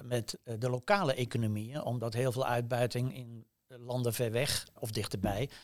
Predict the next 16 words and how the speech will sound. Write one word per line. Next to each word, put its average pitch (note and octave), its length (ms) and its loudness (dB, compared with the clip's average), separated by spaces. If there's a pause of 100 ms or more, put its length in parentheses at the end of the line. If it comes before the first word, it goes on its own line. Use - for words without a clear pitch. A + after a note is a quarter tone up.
(100)
ook D3+ 200 4
producten D#3 500 4
opleveren B2+ 480 2
die C3+ 140 2
lokaal D3+ 460 4
worden C3 220 4
afgenomen, A#2 580 2
hè. B2+ 60 -6
Want B2 160 -8
het - 20 -12
is, A#2 200 4
het A#2 260 -8
is A2+ 100 -10
niet A2+ 160 0
alleen A#2 240 2
maar A2 180 -2